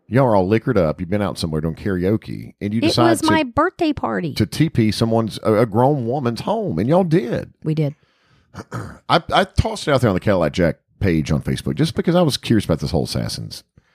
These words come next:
Speaker 1: game. Uh, Larry Collinsworth, what happened to putting your assistant principal's car in the courtyard on away games on Friday night?
Speaker 2: Oh, that was fun.
Speaker 1: Like, what do you do, lift it up or something?
Speaker 2: Yeah, they lift it up and move it.
Speaker 1: Uh, Lori Simmons,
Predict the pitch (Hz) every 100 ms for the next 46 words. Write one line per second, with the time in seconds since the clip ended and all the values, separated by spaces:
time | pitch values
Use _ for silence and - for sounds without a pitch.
0 | _ _ _ _ _ _ _ - 80 71
1 | 62 57 _ 80 80 113 101 113 98 80
2 | 87 76 139 170 165 156 110 - 123 110
3 | 80 - 107 - 110 - 85 - - 98
4 | 95 - 85 78 - 117 - 90 82 78
5 | - 85 76 113 95 87 80 71 67 73
6 | 76 73 65 50 - 160 151 147 - 143
7 | 123 127 90 101 98 85 82 - 82 95
8 | 110 - 131 135 _ 175 147 143 143 147
9 | 139 143 139 135 - _ _ _ _ _
10 | _ - 98 120 139 143 127 101 - 117
11 | 80 64 -